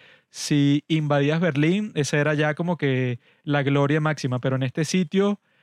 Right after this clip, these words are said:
en Guadalcanal, yo estoy claro que esos soldados pensaban y que, "Ok, esta isla es un puerto estratégico y puede tener cierta importancia, pero no es Berlín, no es París". O sea,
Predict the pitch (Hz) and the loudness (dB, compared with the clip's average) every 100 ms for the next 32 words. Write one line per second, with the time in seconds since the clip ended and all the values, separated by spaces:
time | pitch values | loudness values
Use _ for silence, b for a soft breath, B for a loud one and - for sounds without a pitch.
0 | _ - 160 156 156 147 147 143 143 170 | _ -8 -4 0 2 0 0 0 0 0
1 | 170 139 160 151 160 160 170 180 180 151 | 0 0 -2 0 0 0 0 0 2 0
2 | 147 147 170 156 175 143 143 170 165 135 | 0 -4 -4 -2 0 2 0 0 -2 0
3 | 147 165 160 143 170 156 123 b b b | 0 0 -2 0 0 0 -2 b b b
4 | b 151 143 - - 170 185 180 170 170 | b -4 -2 -4 -2 0 2 0 -2 0
5 | 175 170 190 208 220 - 143 156 170 165 | 0 2 0 0 -6 -6 -4 -2 0 0
6 | 160 170 139 131 180 196 165 151 160 135 | 0 -2 -2 -2 0 0 2 0 0 0
7 | 139 143 151 131 - 160 151 180 160 143 | 0 0 0 -2 0 0 0 -2 0 -2
8 | 139 147 165 190 160 135 127 160 160 156 | 0 0 0 -2 0 0 -2 0 0 0
9 | 123 b b b b 139 135 139 143 147 | -4 b b b b -2 2 2 2 2
10 | 156 - 170 151 139 - - - 143 | 0 -2 0 2 0 -4 -14 -4 -4